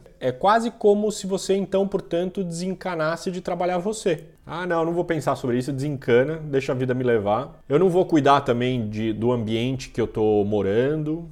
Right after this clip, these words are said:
e do, que eu, do ambiente que eu trabalho. Não tô também muito interessado nas relações que eu tenho, deixa isso pro acaso.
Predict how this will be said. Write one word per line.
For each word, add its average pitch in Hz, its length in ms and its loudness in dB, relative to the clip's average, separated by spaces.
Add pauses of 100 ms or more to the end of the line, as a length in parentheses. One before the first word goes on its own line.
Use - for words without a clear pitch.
e 98 200 -6
do, 95 100 -8
que - 140 -6
eu, 98 160 0
do 101 240 -2
ambiente 101 260 -2
que - 80 -8
eu 95 60 -6
trabalho. 139 880 -4 (340)
Não 214 220 -2
tô 165 240 2
também 131 340 0
muito 123 240 -2
interessado 117 420 -2
nas 113 180 -4
relações 113 640 -4
que - 140 -8
eu 95 60 -4
tenho, 135 640 -4
deixa 110 340 -4
isso 101 220 -6
pro 98 180 -4
acaso. 135 800 -4